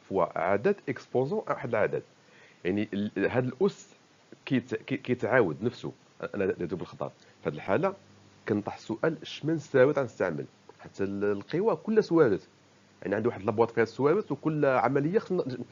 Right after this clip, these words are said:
نجبد الساوت ديالها، اما هادشي فيها ساهل بزاف. وهذا هو الدليل. شوف، شوف دابا هادي غنطبق عليها التساوت هذا، فوالا. دابا انا عندي بحال هادي، عندي بحال هادي، وخاصنا نرجعها بحال هادي.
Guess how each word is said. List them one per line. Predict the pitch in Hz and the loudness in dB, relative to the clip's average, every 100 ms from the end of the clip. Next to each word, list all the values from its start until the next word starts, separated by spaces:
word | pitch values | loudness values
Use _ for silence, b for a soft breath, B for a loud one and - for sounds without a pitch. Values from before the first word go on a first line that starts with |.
| B B | B B
نجبد | 110 139 | 0 2
الساوت | - 156 139 | 6 6 4
ديالها، | 104 101 73 67 | 4 2 2 -2
اما | 117 | -2
هادشي | 139 - | -2 -2
فيها | 156 | -4
ساهل | 151 - 240 196 | -2 2 2 2
بزاف. | 190 170 92 73 B B B - | -2 -2 -4 -4 B B B -4
وهذا | 113 156 | 0 0
هو | |
الدليل. | 196 147 156 180 - | 0 2 2 2 -4
شوف، | - 147 | -6 -6
شوف | - 139 | -2 0
دابا | 123 123 127 | 2 4 4
هادي | 147 208 107 | 2 -2 -4
غنطبق | 110 104 117 113 | -4 -4 -4 0
عليها | 113 | 0
التساوت | 101 - 110 104 | 0 0 0 2
هذا، | 101 131 208 - _ _ - - | 0 2 -2 -6 _ _ -20 -16
فوالا. | 101 87 120 190 B B B - | -6 -2 -2 -4 B B B -8
دابا | 117 | 2
انا | 143 | 4
عندي | 151 143 | 4 2
بحال | - 180 | -2 2
هادي، | 147 85 69 _ _ _ _ | 2 0 -4 _ _ _ _
عندي | 92 90 | -6 -4
بحال | - 120 | 0 0
هادي، | 104 123 202 B B B | 0 -2 -4 B B B
وخاصنا | - 135 123 113 | -4 -4 0 0
نرجعها | 98 78 98 185 233 - | 0 -2 -2 -2 -2 -6
بحال | - 175 | -2 0
هادي. | 160 98 | -2 -4